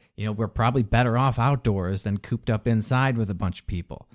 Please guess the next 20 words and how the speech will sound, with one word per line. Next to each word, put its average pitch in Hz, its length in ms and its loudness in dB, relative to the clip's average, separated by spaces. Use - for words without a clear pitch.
'cause 90 100 -6
that's 101 360 -6
how 107 200 0
the 110 120 0
disease 107 460 -2
spread. 127 420 -2
That's 101 160 -4
how 113 100 0
the 110 80 0
virus 110 440 0
spreads, - 480 -4
right? 123 220 -8
I - 280 -12
mean, 127 140 4
yeah, 131 160 2
sure, - 180 -2
if 95 80 -4
you 113 120 -2
live 117 160 4
alone 101 640 -2